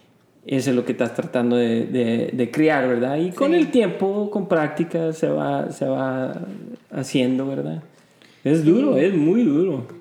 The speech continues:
Speaker 3: Es import-, es, es importante lo que estás diciendo y creo que es súper importante más, más que nada de que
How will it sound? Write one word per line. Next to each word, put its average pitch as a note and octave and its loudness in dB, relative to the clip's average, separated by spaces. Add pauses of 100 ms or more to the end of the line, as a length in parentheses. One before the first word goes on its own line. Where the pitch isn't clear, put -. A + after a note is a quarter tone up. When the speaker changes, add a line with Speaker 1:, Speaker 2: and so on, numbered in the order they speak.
(440)
Speaker 3:
Es F3 -8
import-, F3+ -2
es, - -4 (500)
es D#3 -2
importante D#3+ 0
lo D#3 0
que D3 -4
estás C#3 -2
diciendo C#3+ 0
y C3 -2
creo C3+ -4
que C3+ 0
es - -8 (1300)
súper D#3 0
importante C#3 -2
más, C3+ -6 (640)
más C#3 -6
que D3+ -2
nada C#3 -2
de C3 -2
que B2 -2